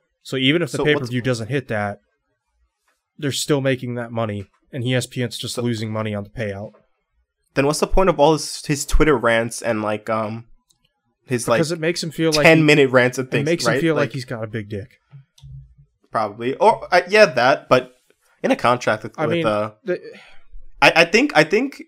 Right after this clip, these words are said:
Speaker 2: it would make sense, and obviously I don't know what the contract is, but what maybe the contract says something like, "We'll give you five hundred thousand up front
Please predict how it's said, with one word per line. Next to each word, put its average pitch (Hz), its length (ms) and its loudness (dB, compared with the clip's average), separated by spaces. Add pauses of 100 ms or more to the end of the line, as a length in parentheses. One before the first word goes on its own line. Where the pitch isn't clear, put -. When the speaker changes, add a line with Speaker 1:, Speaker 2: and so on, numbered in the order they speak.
Speaker 2:
it 156 60 4
would 160 140 4
make 165 180 -6
sense, - 580 -4
and 123 240 -2
obviously 120 400 0
I 107 60 -2
don't 101 180 -8
know 101 60 -8
what 101 80 -8
the - 60 -20
contract 104 460 -6
is, - 200 -10
but - 280 -4 (120)
what 131 200 4
maybe 165 220 4
the 160 80 0
contract 135 420 4
says - 160 -8
something 117 280 -2
like, 107 260 -6 (120)
"We'll 120 120 -2
give 131 180 2
you 139 120 -4
five 127 340 4
hundred 123 320 -4
thousand 113 320 -2
up 107 120 0
front 127 280 2